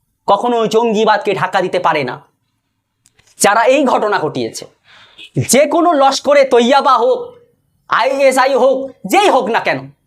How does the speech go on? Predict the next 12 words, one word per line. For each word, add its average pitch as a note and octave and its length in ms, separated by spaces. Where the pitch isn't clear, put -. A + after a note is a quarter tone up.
তাদের F3+ 280
বিরুদ্ধে A#3 260
ব্যবস্থা G4+ 480
নেবে C4+ 200
সরকার। D3+ 420
কি D#4 160
ব্যবস্থা F3+ 440
নিচ্ছে? - 540
পাকিস্তান C#4 600
বারবার B3+ 340
অ্যাটাক D4 360
করছে, - 580